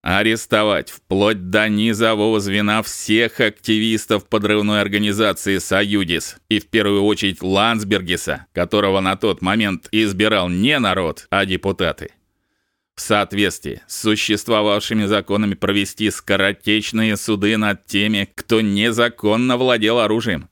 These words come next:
занимался пропагандой насилия и нарушением законов. Объявить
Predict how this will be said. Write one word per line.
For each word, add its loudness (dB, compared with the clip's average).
занимался 0
пропагандой 0
насилия 0
и 0
нарушением 0
законов. -4
Объявить -2